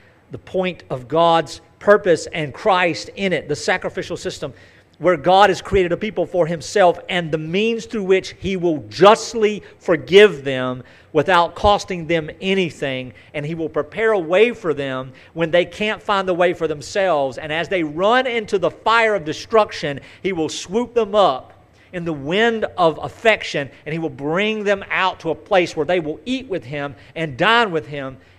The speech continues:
and have intimacy with him forever. Out of the pig pen, Luke fifteen, with a name and a robe and an inheritance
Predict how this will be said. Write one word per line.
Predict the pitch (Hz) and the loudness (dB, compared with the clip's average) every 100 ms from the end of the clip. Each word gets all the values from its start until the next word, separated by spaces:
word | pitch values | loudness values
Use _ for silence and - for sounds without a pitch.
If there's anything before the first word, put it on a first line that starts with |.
| - | -16
and | 147 | -10
have | 160 175 - - - | -6 -6 -6 -18 2
intimacy | 240 254 202 170 - | 2 4 2 0 -6
with | 123 110 | -10 -12
him | 123 - _ _ _ _ _ _ _ _ _ _ _ _ | -16 -20 _ _ _ _ _ _ _ _ _ _ _ _
forever. | _ 202 196 220 - 143 - - _ _ _ _ _ _ _ _ _ _ _ _ _ _ _ _ _ _ _ _ _ _ _ _ - | _ 6 10 8 8 -2 -12 -20 _ _ _ _ _ _ _ _ _ _ _ _ _ _ _ _ _ _ _ _ _ _ _ _ -2
Out | 190 247 | 2 2
of | 226 | 0
the | 196 | -4
pig | 196 247 254 - | -2 -2 -2 -4
pen, | 175 160 151 | -2 -2 0
Luke | 156 156 | -2 0
fifteen, | 156 143 151 147 139 139 - _ _ _ _ _ _ _ _ _ _ _ | 0 0 -2 -10 -10 -12 -16 _ _ _ _ _ _ _ _ _ _ _
with | 139 135 | -8 -6
a | |
name | 143 175 190 190 180 | 0 2 4 0 -4
and | 143 | -6
a | |
robe | 123 156 175 180 170 156 | 4 8 10 10 6 0
and | 147 135 | -6 -10
an | |
inheritance | 123 104 180 165 165 147 131 | -8 2 4 4 0 -8 -8